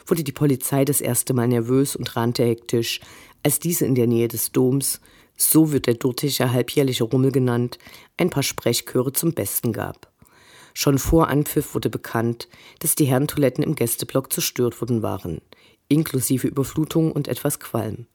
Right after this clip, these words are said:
So sinnlos. Die erste Halbzeit war gruselig. Die lange vorher angekündigten Proteste gegen Montagsspiele führten zu einer Geisterspielatmosphäre,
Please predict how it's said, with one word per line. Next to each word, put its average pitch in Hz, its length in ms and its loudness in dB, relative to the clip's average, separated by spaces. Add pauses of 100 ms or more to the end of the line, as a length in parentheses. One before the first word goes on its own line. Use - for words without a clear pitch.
(140)
So - 280 0
sinnlos. 101 720 -6 (840)
Die 196 100 6
erste 131 340 2
Halbzeit 139 400 2
war 165 80 4
gruselig. 123 800 -2 (600)
Die 151 80 2
lange 147 260 8
vorher 139 340 2
angekündigten 151 680 0
Proteste - 580 -2
gegen 131 240 2
Montagsspiele 143 760 0
führten 143 300 -2
zu - 120 0
einer 131 180 0
Geisterspielatmosphäre, 127 1400 0